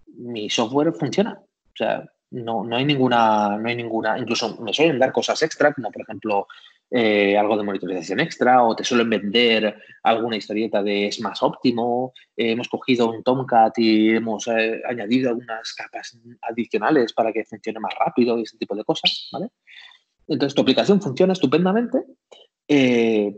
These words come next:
pero por detrás estás mineando criptomonedas. Si estoy en, en Amazon, esos son ciclos de C P U, es más memoria, es más, ¿veis, veis por dónde voy? Es más pasta. Así que estoy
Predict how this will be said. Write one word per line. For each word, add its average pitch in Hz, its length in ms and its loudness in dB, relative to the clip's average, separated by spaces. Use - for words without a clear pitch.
pero 107 800 0
por 113 120 -4
detrás 123 280 -2
estás 127 200 -6
mineando 98 640 -8
criptomonedas. 120 720 -6
Si 113 240 0
estoy 151 340 4
en, 139 360 2
en 139 140 -4
Amazon, 170 520 0
esos 110 300 -2
son 101 160 -8
ciclos - 280 -4
de 98 160 -2
C 107 120 -4
P 165 120 4
U, 196 340 2
es - 160 -10
más 208 180 -6
memoria, 160 560 0
es 110 140 -8
más, 110 380 -6
¿veis, 110 240 -4
veis 117 140 -4
por 113 120 -2
dónde 107 180 -2
voy? 98 240 0
Es 110 140 -6
más 110 240 -2
pasta. - 440 -8
Así 123 260 2
que - 400 0
estoy 120 600 0